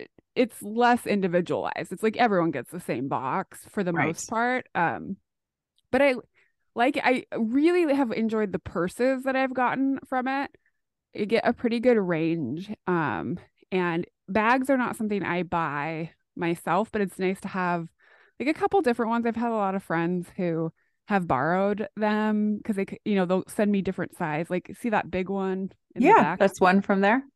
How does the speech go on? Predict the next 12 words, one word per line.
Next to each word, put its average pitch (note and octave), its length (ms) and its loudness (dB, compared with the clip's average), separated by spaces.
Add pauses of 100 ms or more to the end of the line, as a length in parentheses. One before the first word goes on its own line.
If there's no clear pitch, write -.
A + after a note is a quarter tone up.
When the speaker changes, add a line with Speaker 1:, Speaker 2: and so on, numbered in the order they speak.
(340)
Speaker 1:
Yeah. F#3+ 440 0 (200)
It's - 80 -20
like G#3+ 100 -4
Speaker 2:
Cool. B3+ 180 6
Speaker 1:
a - 40 4
tote, F#3 400 -2 (260)
but G#3 120 -2
then G#3 120 0
they'll G3+ 100 -2
also F#3 320 -2
send, F#3 300 -2
like, F3 260 -4